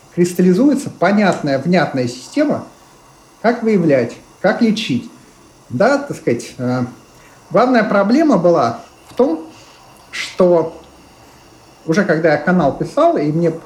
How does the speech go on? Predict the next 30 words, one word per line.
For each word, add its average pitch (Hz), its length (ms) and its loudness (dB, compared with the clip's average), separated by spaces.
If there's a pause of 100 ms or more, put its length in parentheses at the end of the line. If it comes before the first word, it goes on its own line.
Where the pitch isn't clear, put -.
(680)
стали 175 200 2
приходить 160 320 -2
сотни 170 340 0
вопросов, 185 640 0
комментариев, 175 520 0 (400)
я 160 140 2
понял, 269 300 2
что - 200 -4
вот 170 160 0
я 202 180 2
хорошо 175 400 -2
разбираюсь 160 440 0
в 139 80 -10
больничном 185 460 0
лечении. 156 440 -4 (600)
Да, 269 140 2
там 143 140 0
я 247 120 4
понимал 190 420 2
все - 240 -2
про 170 180 0
анализы, 143 420 -2
например, 110 280 -10
крови. 120 320 -2 (340)
Что - 240 2
для 180 160 2
чего. 120 400 -4 (920)
Что - 200 0
показывает 143 540 -2
биохимия, 185 720 0